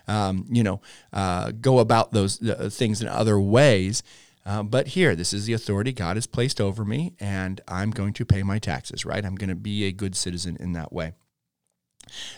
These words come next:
Uh, leading back to our opening question, when is it okay to defy authority? When is it okay to go against authority that is evil? So authority that is evil, um, which, by the way, um,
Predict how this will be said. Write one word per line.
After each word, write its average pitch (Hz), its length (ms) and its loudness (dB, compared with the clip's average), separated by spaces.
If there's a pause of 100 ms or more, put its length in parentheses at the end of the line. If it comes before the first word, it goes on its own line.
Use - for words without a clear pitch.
Uh, - 280 0 (400)
leading 131 420 2
back 117 140 4
to - 120 -4
our - 160 2
opening 113 340 4
question, 95 440 -6
when 131 240 4
is 131 160 2
it 127 80 0
okay 117 280 2
to 107 180 -4
defy 127 880 2
authority? 87 800 -4 (520)
When 113 200 2
is 117 100 2
it 113 220 0
okay 113 280 -2
to 104 220 -4
go 95 200 0
against 120 480 0
authority 101 320 -2
that 92 120 -4
is 87 120 -6
evil? 131 320 -4
So 92 260 -2 (300)
authority 151 500 4
that 127 160 2
is 101 240 -2
evil, 135 560 -2 (420)
um, 92 360 -6 (100)
which, 107 340 -4
by 104 300 2
the 151 100 4
way, 117 360 4 (140)
um, 95 460 -4